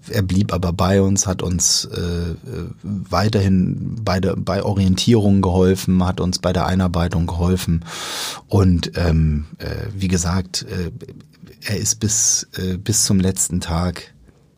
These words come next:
Sankt Paulianer geblieben und, ähm, wollte auch an der Jahreshauptversammlung, an der Mitgliederversammlung, wie es bei uns heißt, teilnehmen. Ähm, äh, er rief mich noch wenige Tage vorher an, umso,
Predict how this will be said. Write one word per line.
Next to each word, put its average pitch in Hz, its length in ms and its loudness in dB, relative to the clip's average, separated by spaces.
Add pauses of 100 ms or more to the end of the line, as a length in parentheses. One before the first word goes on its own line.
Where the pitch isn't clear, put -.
(280)
Sankt 95 260 0
Paulianer 92 560 2
geblieben 90 640 2
und, - 540 -6
ähm, 90 460 -6 (920)
wollte 113 440 4
auch 107 340 -2 (520)
an 107 140 2
der 104 80 4
Jahreshauptversammlung, 98 1120 0
an 90 120 -2
der 87 100 0
Mitgliederversammlung, 92 1080 0
wie 90 80 -4
es 85 120 -4
bei 85 100 -4
uns 87 280 -4
heißt, 85 380 -6 (580)
teilnehmen. 110 960 4
Ähm, 87 800 0
äh, 92 100 -6
er 87 260 -2
rief 98 220 0
mich 87 160 0
noch - 180 -4
wenige 92 340 2
Tage 90 340 2
vorher 90 380 -2
an, 98 200 4
umso, 90 480 -2